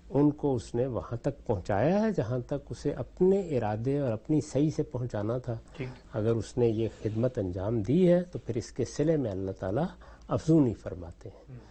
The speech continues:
Speaker 1: یہی اصول دنیا کے تمام معاملات میں رکھا گیا ہے۔ اسی کو اس طرح بیان کیا ہے کہ "لئن شکرتم لازیدنکم"، تم ہماری دی ہوئی نعمتوں کا شکر ادا کرو گے تو ہم اس کو اور زیادہ بڑھائیں گے۔ یہ وہ علم و حکمت ہے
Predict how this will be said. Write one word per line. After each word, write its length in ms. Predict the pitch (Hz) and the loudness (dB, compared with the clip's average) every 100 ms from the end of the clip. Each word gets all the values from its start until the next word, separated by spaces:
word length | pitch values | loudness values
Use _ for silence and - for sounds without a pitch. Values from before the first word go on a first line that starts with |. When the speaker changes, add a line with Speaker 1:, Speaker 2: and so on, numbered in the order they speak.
| - - | -20 -10
Speaker 1:
یہی 300 | 98 131 196 | 0 4 4
اصول 400 | 139 - 107 139 180 | 2 -2 -4 -4 -4
دنیا 300 | 107 95 110 | -4 -2 -2
کے 100 | 135 | -4
تمام 320 | - - 101 180 | -6 -2 -2 0
معاملات 520 | 185 175 175 170 175 | 0 2 2 0 -2
میں 80 | 170 | -4
رکھا 280 | 139 - 143 | -4 -4 -6
گیا 280 | 139 139 113 | -4 -4 -4
ہے۔ 80 | 127 - - - | -6 -10 -20 -6
اسی 240 | - - 160 | -2 2 2
کو 120 | 151 | 4
اس 200 | 123 - | 2 2
طرح 160 | 151 139 | 0 2
بیان 320 | 110 107 120 | 0 -2 -4
کیا 240 | 120 127 | -2 0
ہے 100 | 139 | 2
کہ 140 | 131 110 | 0 -4
"لئن 300 | 104 113 117 | -2 -2 -2
شکرتم 720 | - - 143 147 - 196 180 | -6 -2 0 0 -2 -2 0
لازیدنکم"، 840 | 98 92 101 95 95 104 143 - - - - - - - | 2 0 0 0 0 0 -2 -8 -18 -20 -20 -20 -20 -6
تم 180 | - 135 | 0 2
ہماری 380 | 104 98 107 135 | 4 2 2 2
دی 200 | 110 135 | 2 2
ہوئی 180 | 127 123 | 4 2
نعمتوں 500 | 101 117 131 127 117 | 0 -2 -2 -2 -4
کا 180 | - 95 | -4 -4
شکر 320 | - 170 196 | 0 2 4
ادا 260 | 127 95 | 2 0
کرو 380 | 101 104 101 127 | -4 -4 -2 -2
گے 60 | 110 | -4
تو 180 | - 98 | -4 -6
ہم 100 | 95 | -4
اس 160 | 95 | -6
کو 240 | - 156 170 - | -4 -4 -4 -12
اور 240 | - 117 147 | 0 2 4
زیادہ 300 | 135 131 143 123 | 2 0 0 -2
بڑھائیں 360 | 90 92 131 | -2 0 2
گے۔ 100 | 135 170 - - - - | 2 0 -6 -20 -20 -6
یہ 240 | 127 190 233 | 2 6 6
وہ 160 | 220 | 6
علم 300 | 185 175 208 | 6 4 2
و 60 | 202 | 2
حکمت 600 | 120 170 - 208 - - | 2 0 2 0 0 -8
ہے 140 | 90 | -10